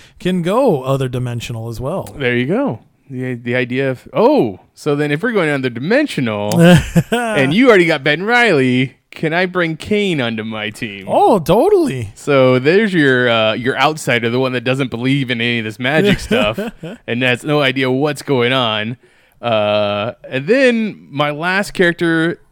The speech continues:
Speaker 2: you know what? I will bring in, no, I don't wanna bring in, that's another science person. I was gonna say Morbius, but I was like, "Nah, we already got a science person." But I was gonna see, like, how that Kane and Morbius dynamic plays off with each other.
Speaker 1: That would be fun.
Speaker 2: Right? Uh,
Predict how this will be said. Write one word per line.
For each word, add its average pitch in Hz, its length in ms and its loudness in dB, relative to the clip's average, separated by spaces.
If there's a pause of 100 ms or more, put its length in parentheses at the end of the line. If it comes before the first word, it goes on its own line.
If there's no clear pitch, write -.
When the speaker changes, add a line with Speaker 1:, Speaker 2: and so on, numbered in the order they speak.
(120)
Speaker 2:
you 175 120 -2
know 220 80 2
what? 233 160 0
I 156 180 2
will 180 160 0
bring 170 280 -2
in, 151 680 -4
no, 190 320 -4
I 170 80 -6
don't 180 80 -2
wanna 156 140 -4
bring 135 160 0
in, 131 80 -6
that's 139 180 -8
another 127 220 -6
science 110 340 -8
person. 120 120 -8
I - 20 -4
was 120 100 -6
gonna 156 80 -6
say 165 160 -4
Morbius, 113 640 -4
but 117 140 -4
I - 20 -4
was 117 100 -6
like, 139 120 -8
"Nah, 156 180 -6
we 156 140 -2
already 151 160 -2
got 117 320 -2
a 120 80 -14
science 113 320 -6
person." 131 240 2
But 143 100 2
I 165 80 6
was 214 80 4
gonna 226 160 2
see, 208 320 -2
like, 170 160 2
how 175 200 -2
that 160 260 -2
Kane 170 340 0
and 143 180 -2
Morbius 139 720 0
dynamic 127 500 0
plays 120 260 -2
off 120 200 0
with 110 140 -8
each 110 160 -6
other. 104 340 -6
Speaker 1:
That 131 160 -12
would 127 140 -8
be 127 80 -2
fun. 120 440 -2
Speaker 2:
Right? 117 460 2 (520)
Uh, 123 720 4